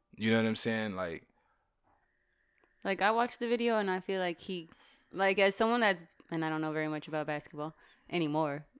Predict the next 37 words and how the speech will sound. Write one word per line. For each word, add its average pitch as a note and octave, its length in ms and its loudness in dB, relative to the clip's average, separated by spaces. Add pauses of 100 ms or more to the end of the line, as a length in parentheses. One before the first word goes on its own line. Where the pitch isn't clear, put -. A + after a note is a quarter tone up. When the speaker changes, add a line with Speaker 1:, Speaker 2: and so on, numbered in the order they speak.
Speaker 2:
I D#3 80 -8
did D#3+ 160 -4
when D3+ 100 -4
I C#3+ 80 -6
was C#3+ 100 -10
younger. D3 240 -8
But E3 180 -2
as E3+ 100 -2
someone G3+ 380 0
that's, F3 300 -2
you F3 180 -2
know, F3 140 0
been E3+ 200 -2
playing E3+ 300 0
for E3+ 160 0
a D#3+ 120 4
while, D#3+ 460 4 (260)
I E3+ 80 0
feel F3+ 200 4
Speaker 1:
Yeah. F3 60 8
Speaker 2:
like E3+ 120 4
he F#3 400 -2 (160)
Speaker 1:
He's D3 140 2
Speaker 2:
shoulda - 120 8
Speaker 1:
a - 40 10
Speaker 2:
known G#3 160 8
Speaker 1:
vet. - 80 10
Speaker 2:
better F#3+ 220 10
Speaker 1:
He's F3+ 40 4 (140)
Speaker 2:
than F3+ 40 4
Speaker 1:
forty - 280 8
Speaker 2:
to, A2 60 6
Speaker 1:
years A2+ 220 4
old. F#2+ 280 0
He's A2 180 -2
a F#2+ 40 -4
vet, F#2+ 300 -2